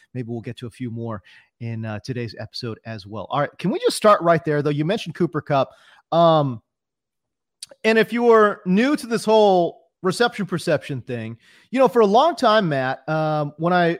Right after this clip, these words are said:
consumed your stuff, I really hyper-focused in on success rate versus man coverage. And Cooper Kupp is that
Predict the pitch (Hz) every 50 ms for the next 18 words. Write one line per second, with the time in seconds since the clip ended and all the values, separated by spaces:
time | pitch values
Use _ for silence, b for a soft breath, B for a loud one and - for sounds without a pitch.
0 | - _ - 185 170 - - 262 269 220 185 190 - - 208 208 185 - - _
1 | - 185 220 247 254 262 254 240 233 220 - - - 165 185 220 277 285 269 247
2 | 220 202 175 - - - 226 254 - - 233 196 - - 226 220 196 - - 165
3 | - - - 180 180 165 143 127 120 113 107 - b b b b b b b _
4 | - 175 170 170 170 165 160 156 147 - - 190 185 - - 247 240 - - 226
5 | 214 - 160 196 196 165 - 180 151 135 151 156 156 147 143 131 - 135 120 -
6 | - - - _ - - b b b b b b _ - 190 180 175 180 175 175
7 | 175 175 170 170 170 170 165 147 - _ _ _ _ _ _ _ - - 311 349
8 | 339 339 330 262 - - - 269 277 269 - - _ 208 196 156 131 175 180 165
9 | -